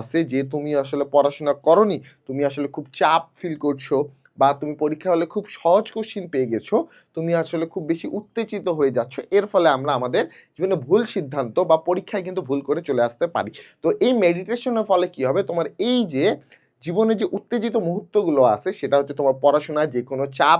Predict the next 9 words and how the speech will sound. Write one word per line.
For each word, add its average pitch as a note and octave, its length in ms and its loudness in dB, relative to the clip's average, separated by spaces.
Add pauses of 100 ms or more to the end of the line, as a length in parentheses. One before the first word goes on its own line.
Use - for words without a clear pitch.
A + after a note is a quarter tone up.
হইতে F3 280 -2
পারে E3 200 0 (380)
বা C3 80 2 (120)
যে B3 160 4
কোনো G#3+ 160 0 (100)
ধরনের C3 380 2 (100)
আসলে C3+ 280 0 (380)
তোমার C3 340 2
হচ্ছে C3 220 -4